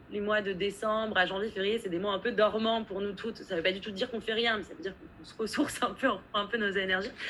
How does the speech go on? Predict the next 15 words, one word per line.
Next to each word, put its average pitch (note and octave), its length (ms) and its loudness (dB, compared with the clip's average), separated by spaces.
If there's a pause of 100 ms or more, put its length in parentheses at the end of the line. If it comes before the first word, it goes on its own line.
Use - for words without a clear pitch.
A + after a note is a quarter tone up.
(260)
Et A3+ 80 2
puis, - 100 0
on D4 60 4
réfléchit. A#3 440 2 (720)
Euh, A3 760 8
donc, A#3 200 0
on A#3+ 60 2
réfléchit B3+ 680 4
à, A3 360 10
à G#3+ 40 2
ce - 100 -10
qu'on B3 120 -4
va A3 140 6
faire. D#4+ 480 8
Euh, G#3+ 160 8